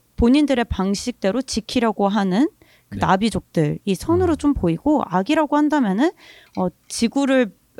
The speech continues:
Speaker 1: 어, 이제 기후 위기로, 기후 위기로 이제 인해서 지구에서 더 이상 살 수 없게 된 지-, 어, 인간들이 판도라 행성으로 오면서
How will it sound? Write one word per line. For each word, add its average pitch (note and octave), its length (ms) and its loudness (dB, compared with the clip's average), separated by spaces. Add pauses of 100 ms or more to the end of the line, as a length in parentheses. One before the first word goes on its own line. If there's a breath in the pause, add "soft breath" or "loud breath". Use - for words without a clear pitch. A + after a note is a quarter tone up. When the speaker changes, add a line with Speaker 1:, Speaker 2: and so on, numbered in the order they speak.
Speaker 1:
어, E3+ 380 2
이제 D#3+ 200 -2
기후 G#3+ 320 0
위기로, E3 720 -2
기후 A#3 240 2
위기로 G3 440 0
이제 E3+ 280 -2
인해서 E3+ 560 0 (280 loud breath)
지구에서 G#3 360 -2
더 F#3 140 -2
이상 F#3 160 -2
살 D4 160 -2
수 C#4 140 -2
없게 F#3 200 -2
된 F3 360 -4
지-, - 300 -14
어, E3+ 200 -2
인간들이 G3+ 640 0 (340 soft breath)
판도라 D#4+ 340 2
행성으로 D#4 500 -2
오면서 F3+ 600 -2